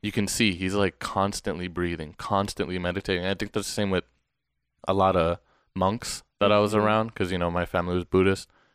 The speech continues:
Speaker 1: Not the real Buddhist, but the religious Buddhist.
Speaker 2: Yeah.
Speaker 1: But, like,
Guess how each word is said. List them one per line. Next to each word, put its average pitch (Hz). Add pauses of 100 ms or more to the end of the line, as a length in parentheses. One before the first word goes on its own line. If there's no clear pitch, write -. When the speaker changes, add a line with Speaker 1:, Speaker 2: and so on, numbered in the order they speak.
(120)
Speaker 1:
Not 101
the 92
real 95
Buddhist, 101
but 85 (320)
the 87
religious 90
Buddhist. 98
Speaker 2:
Yeah. 98 (380)
Speaker 1:
But, 95
like, -